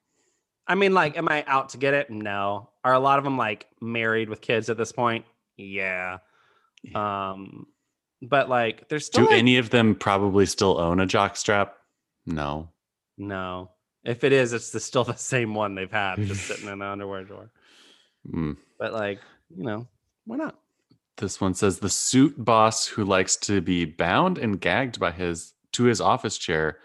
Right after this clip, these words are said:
Speaker 2: by his youthful secretary."
Speaker 1: Oh, yeah. I dated someone who, um, very much was into situations like that and, like,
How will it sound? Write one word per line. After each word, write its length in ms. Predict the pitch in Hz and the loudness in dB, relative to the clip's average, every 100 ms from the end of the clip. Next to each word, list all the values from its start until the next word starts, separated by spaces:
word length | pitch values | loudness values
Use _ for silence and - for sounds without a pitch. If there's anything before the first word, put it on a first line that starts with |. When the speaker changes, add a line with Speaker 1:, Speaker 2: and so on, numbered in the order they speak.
| _ _ _ - | _ _ _ -6
Speaker 2:
by 120 | 85 | -4
his 240 | 85 85 80 | -4 -8 -6
youthful 440 | 113 - - 98 | -6 -8 -8 -8
secretary." 880 | - 107 123 - - - - 71 - _ _ _ _ - | -6 -8 -10 -14 -10 -10 -8 -12 -16 _ _ _ _ -8
Speaker 1:
Oh, 140 | 101 98 | -6 -6
yeah. 320 | 98 98 92 _ _ _ - | -4 -6 -6 _ _ _ -2
I 100 | 131 | -2
dated 440 | 123 117 110 113 110 | 0 -2 -2 -2 -4
someone 400 | 107 101 95 95 | -8 -6 -8 -6
who, 560 | 104 101 98 98 98 - _ _ _ _ _ _ _ 113 | -4 -2 -2 -4 -6 -10 _ _ _ _ _ _ _ -4
um, 680 | 104 98 98 95 95 - - _ _ _ | -2 -2 -4 -6 -10 -12 -18 _ _ _
very 460 | 113 107 120 127 127 | -12 -2 2 4 4
much 720 | 117 110 104 - - - - _ - | 2 2 0 -4 -10 -12 -14 _ -10
was 280 | 110 107 98 | -2 -2 -2
into 960 | 107 104 104 - 104 98 98 95 92 - _ _ _ _ _ _ _ | -6 -6 -6 -6 -2 0 0 -2 -6 -10 _ _ _ _ _ _ _
situations 800 | - - 110 113 104 101 110 104 | -8 -2 -2 2 2 0 -4 0
like 200 | 107 98 | 0 0
that 360 | 101 98 98 - 113 | 2 2 2 -2 -8
and, 120 | 104 | -6
like, 300 | 98 92 | -6 -8